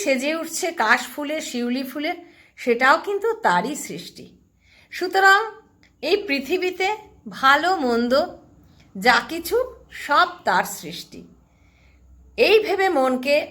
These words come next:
অবশ্যই সান্ত্বনা দেবে, যেটা আমার আছে ভাগ্যে সেটাই তিনি আমাকে দেন। আমি চাইলেও তার থেকে বেশি পাবো না, আমি চাইলেও তার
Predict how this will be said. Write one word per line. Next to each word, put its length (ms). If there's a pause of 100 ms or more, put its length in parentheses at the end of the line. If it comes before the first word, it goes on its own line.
অবশ্যই 640
সান্ত্বনা 440 (100)
দেবে, 220 (540)
যেটা 380 (200)
আমার 320 (300)
আছে 300
ভাগ্যে 540 (560)
সেটাই 500 (100)
তিনি 200 (120)
আমাকে 280 (160)
দেন। 220 (600)
আমি 220 (140)
চাইলেও 380 (120)
তার 140 (100)
থেকে 160 (120)
বেশি 220 (100)
পাবো 280
না, 80 (440)
আমি 220 (160)
চাইলেও 420 (120)
তার 140